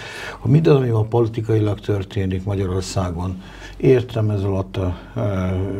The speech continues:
köztársasági elnök, eh, lemondását, ez a, ma én megmerem kockáztatni, hogy ez a belpolitikai válság, eh, ez mennyiben hat,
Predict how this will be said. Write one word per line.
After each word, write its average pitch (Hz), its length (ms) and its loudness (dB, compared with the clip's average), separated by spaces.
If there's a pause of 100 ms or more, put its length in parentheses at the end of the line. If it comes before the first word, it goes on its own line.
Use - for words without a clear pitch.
(360)
köztársasági 98 680 -2
elnök, 92 480 -2 (600)
eh, 98 480 0
lemondását, 98 1300 0
ez 101 140 0
a, 101 140 0 (640)
ma 117 180 4
én 120 240 -4
megmerem 104 560 0
kockáztatni, 98 760 -4
hogy 92 100 0
ez 95 60 2
a 95 60 0
belpolitikai 98 720 0
válság, 92 720 -2 (640)
eh, 113 320 4 (280)
ez 113 240 2
mennyiben 120 760 4
hat, 107 520 0